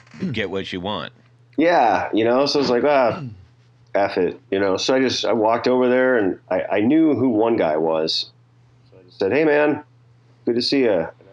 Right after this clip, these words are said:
Speaker 1: I just, you know, plopped it in his hand and he kinda looked at me. He's like, "What the hell is this?" Uh,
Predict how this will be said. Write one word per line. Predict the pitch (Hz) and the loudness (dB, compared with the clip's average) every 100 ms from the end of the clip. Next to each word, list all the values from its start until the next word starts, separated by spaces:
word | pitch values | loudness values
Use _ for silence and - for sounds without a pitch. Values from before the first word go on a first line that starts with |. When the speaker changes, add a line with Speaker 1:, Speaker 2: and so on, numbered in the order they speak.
| 92 | -4
Speaker 1:
I | 90 | -2
just, | 87 - _ _ _ _ _ - - _ _ | -4 -8 _ _ _ _ _ -20 -20 _ _
you | - | -20
know, | 82 80 _ | -20 -20 _
plopped | - 110 107 | -2 0 0
it | 117 | -2
in | 92 | 0
his | 82 | -2
hand | 104 104 104 | 0 0 0
and | 87 | -2
he | |
kinda | 82 90 | -2 -2
looked | 87 95 92 | -2 -2 -2
at | |
me. | 90 | -2
He's | 92 92 | 0 -2
like, | 82 | -4
"What | - | -6
the | 98 | -6
hell | 101 107 | -2 -2
is | 95 | 0
this?" | 110 110 - - _ _ _ _ _ _ _ - | 0 0 -2 -10 _ _ _ _ _ _ _ -2
Uh, | 92 90 | 0 0